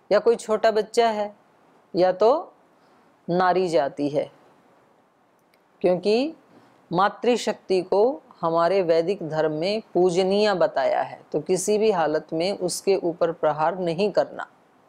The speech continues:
तो उसका भी निषेध है। तो इन्होंने पूछा कि क्या उन्होंने किसी निष्पाप को, अपाप विहिंसितः,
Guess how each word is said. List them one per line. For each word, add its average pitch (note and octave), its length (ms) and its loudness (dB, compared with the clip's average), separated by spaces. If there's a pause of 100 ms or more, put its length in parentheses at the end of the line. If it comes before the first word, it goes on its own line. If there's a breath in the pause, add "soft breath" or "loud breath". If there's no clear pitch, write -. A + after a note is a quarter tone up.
(220)
तो - 60 -4
उसका F#3 440 -2
भी G#3+ 160 0
निषेध E3+ 580 0
है। B2+ 220 -4 (1600 loud breath)
तो C4 60 4
इन्होंने A#3 380 2
पूछा A#3 380 0
कि B3+ 160 -2
क्या B3 260 0
उन्होंने A3 520 -2
किसी A3+ 420 0
निष्पाप G#3 760 0
को, F3 240 2 (560 loud breath)
अपाप G3 420 2
विहिंसितः, F#3 1300 0